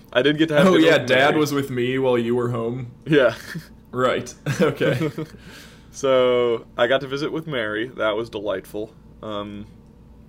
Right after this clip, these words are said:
Speaker 1: got to go on some runs with some folks. Uh, and yeah, most, it was pretty low key.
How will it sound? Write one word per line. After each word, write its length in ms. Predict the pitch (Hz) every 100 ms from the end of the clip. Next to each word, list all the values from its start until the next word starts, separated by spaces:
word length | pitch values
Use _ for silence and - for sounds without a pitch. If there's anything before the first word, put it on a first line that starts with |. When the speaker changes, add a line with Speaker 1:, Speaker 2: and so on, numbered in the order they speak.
| - - - - - -
Speaker 1:
got 160 | 120 120
to 40 |
go 120 | 110
on 80 | 113
some 180 | 110 110
runs 240 | 110 110
with 140 | 107 104
some 120 | 107
folks. 540 | - 107 110 - - - - - - - - - -
Uh, 680 | 113 113 113 110 110 110 107 -
and 680 | 113 117 117 117 113 113 104 - -
yeah, 260 | - 143 113 -
most, 240 | 120 139 147
it 80 |
was 140 | 151 151
pretty 160 | 202
low 180 | 220 151
key. 240 | 135 135